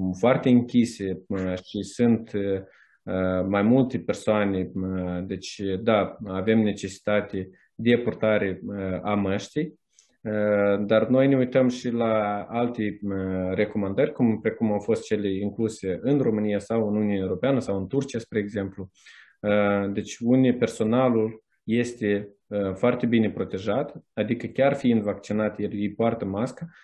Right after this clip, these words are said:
Cu, cu toții cunoașteți care este diferența că sunt vaccinat și sunt protejat, pentru că acum fiecare din, din, din prieteni, din colegi, îmi întinde mâna, da? Și spun: „De ce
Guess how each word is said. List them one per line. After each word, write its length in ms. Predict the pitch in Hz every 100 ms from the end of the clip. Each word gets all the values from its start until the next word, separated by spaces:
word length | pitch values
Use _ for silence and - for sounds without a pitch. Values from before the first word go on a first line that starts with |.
| _
Cu, 100 | -
cu 240 | 123 - -
toții 300 | 165 160 127
cunoașteți 560 | 123 127 131 117 113
care 180 | - 127
este 220 | 123 120
diferența 580 | 110 - 110 117 110 104
că 200 | - 107
sunt 240 | 101 127
vaccinat 580 | 110 107 - - 120 135
și 80 | -
sunt 180 | 127 113
protejat, 500 | 107 - 110 113 107
pentru 240 | 101 -
că 140 | - 107 - _ -
acum 320 | 113 - 139
fiecare 680 | 127 - 143 139 131 117 104
din, 480 | 107 107 104 98 98
din, 260 | 107 107 104 101 101 98 98
din 380 | 98 104 101 98
prieteni, 640 | 98 107 127 143 135 143 - _
din 160 | 113
colegi, 420 | 107 110 147 151
îmi 160 | 139 127
întinde 340 | 123 143 127
mâna, 320 | 123 127 104 98
da? 200 | 110 139
Și 200 | - 120
spun: 340 | - - 123
„De 100 | 117
ce 320 | 117 - 147